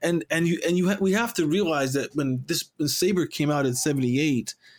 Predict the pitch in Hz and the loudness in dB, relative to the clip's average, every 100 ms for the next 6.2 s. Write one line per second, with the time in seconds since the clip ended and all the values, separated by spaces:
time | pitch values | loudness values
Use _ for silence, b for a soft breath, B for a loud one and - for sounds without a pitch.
0 | b b b 147 143 160 135 127 151 170 | b b b 0 2 2 2 0 0 0
1 | - - - 135 127 117 - 151 190 208 | -2 -2 -4 -2 0 -2 -2 0 2 2
2 | 185 156 139 143 196 196 92 - _ _ | 2 2 2 2 2 0 -6 -10 _ _
3 | _ _ 120 123 - - 123 131 135 147 | _ _ -6 -6 -6 -4 0 0 2 0
4 | 147 - 147 202 196 185 170 165 143 139 | 0 -2 0 0 2 0 0 0 0 0
5 | 151 135 143 156 - 156 151 151 143 151 | -2 -2 -2 -4 -4 -4 -2 -2 -2 -2
6 | 135 123 | 0 -2